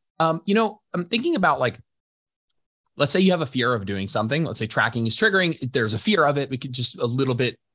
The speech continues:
combine those two phrases. How much, how, like, what is the best strategy for me to live my happiest life? Is,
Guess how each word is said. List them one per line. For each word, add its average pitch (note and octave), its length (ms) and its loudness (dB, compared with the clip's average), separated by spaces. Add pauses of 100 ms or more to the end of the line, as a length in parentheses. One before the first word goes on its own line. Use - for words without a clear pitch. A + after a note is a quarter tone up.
(120)
combine A#2 380 0
those A2 160 0
two A#2+ 140 -2
phrases. G#2+ 680 -4 (140)
How B3 240 2
much, G#4 400 -4 (680)
how, F#3+ 240 0
like, E3 160 0
what D3 300 0
is C#4 140 0
the F#3+ 120 -4
best - 500 2
strategy C3 560 0
for A#2+ 120 -6
me B2 220 -2
to B2 120 -4
live B2 200 -2
my A2+ 120 -2
happiest A#2 500 -2
life? G2+ 280 -6
Is, F#3+ 320 0